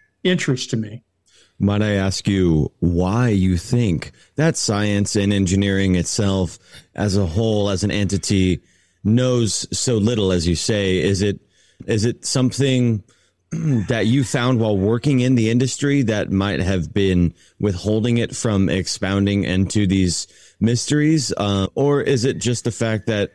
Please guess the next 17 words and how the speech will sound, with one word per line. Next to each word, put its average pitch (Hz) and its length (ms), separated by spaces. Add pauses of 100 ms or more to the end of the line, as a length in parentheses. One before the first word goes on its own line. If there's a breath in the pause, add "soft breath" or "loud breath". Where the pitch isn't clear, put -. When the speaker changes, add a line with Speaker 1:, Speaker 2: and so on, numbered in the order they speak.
(340 soft breath)
Speaker 2:
there's 113 160
so 123 240
much 123 240
ground 110 320
to 104 60
cover 98 400
and 90 260
we 95 140
have 92 240
to 92 240 (240 loud breath)
work 104 240
meticulously? 92 1200 (960)
Speaker 1:
I 202 80
think 262 240
there's 190 240
two 233 180
reasons. 131 640